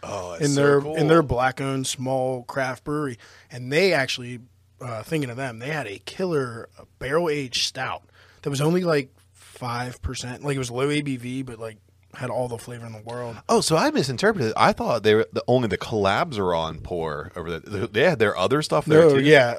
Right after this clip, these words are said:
Speaker 1: Oh,
Speaker 2: Uh, yeah.
Speaker 1: shit.
Speaker 2: So
Speaker 1: <laughs>
Speaker 2: almost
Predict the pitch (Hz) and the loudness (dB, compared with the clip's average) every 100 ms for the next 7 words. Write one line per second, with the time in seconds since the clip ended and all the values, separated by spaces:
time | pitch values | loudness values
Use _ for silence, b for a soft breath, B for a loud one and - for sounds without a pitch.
0 | - 165 185 160 170 156 165 160 160 175 | 6 12 12 12 10 8 10 8 8 10
1 | 240 - 302 127 - - - 190 208 208 | 10 8 4 4 -6 -20 -2 4 8 8
2 | 180 - | 6 2